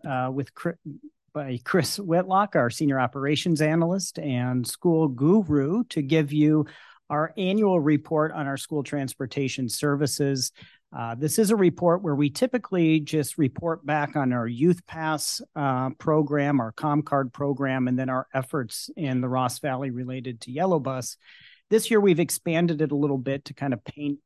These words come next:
a little larger picture of how our services are being used today by our youth riders, and also to, to really help complete the picture about every, all the services that are being provided, not just the ones by Marin Transit,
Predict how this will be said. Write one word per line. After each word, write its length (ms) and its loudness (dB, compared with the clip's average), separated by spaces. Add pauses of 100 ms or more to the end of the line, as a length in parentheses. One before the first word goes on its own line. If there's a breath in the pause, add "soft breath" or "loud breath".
a 60 -6
little 320 -2
larger 340 -2
picture 560 -6
of 120 -6
how 320 0
our 160 0
services 580 -8
are 100 -2
being 320 0
used 380 -2
today 460 -4 (460 soft breath)
by 460 2
our 260 0
youth 380 -2
riders, 580 0
and 240 0
also 480 2
to, 460 0
to 140 -6
really 380 2 (440)
help 320 -4
complete 400 0
the 80 -2
picture 540 -2
about 420 0 (320)
every, 500 0 (160)
all 220 6
the 120 2
services 500 -4
that 100 -6
are 60 -2
being 240 -4
provided, 440 -6
not 200 0
just 240 -6
the 60 -10
ones 200 0
by 180 -4
Marin 340 -2
Transit, 520 0